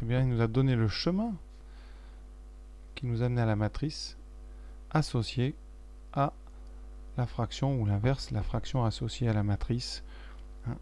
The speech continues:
ici, on avait M égale quatre, N égale sept, et avec ce chemin, on a trouvé, eh bien, dans l'arbre, une matrice qui était,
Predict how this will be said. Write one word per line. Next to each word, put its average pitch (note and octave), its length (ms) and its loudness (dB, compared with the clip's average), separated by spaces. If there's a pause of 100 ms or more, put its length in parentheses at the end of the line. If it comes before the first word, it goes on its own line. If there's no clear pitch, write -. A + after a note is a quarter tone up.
(640)
ici, A#2 240 0
on A2+ 60 6
avait G#2 160 6
M A2+ 160 6
égale G#2 220 4
quatre, - 340 0
N A2+ 100 4
égale G#2 220 4
sept, - 320 -2 (100)
et A#2+ 60 2
avec A2 200 4
ce - 120 -2
chemin, A2 300 2
on C3 140 2
a A#2 80 6
trouvé, G#2+ 360 2 (480)
eh B2+ 60 4
bien, D3+ 180 8
dans D3 140 10
l'arbre, A#2+ 340 8 (400)
une C#3+ 80 6
matrice B2+ 460 4
qui - 120 2
était, B2 320 4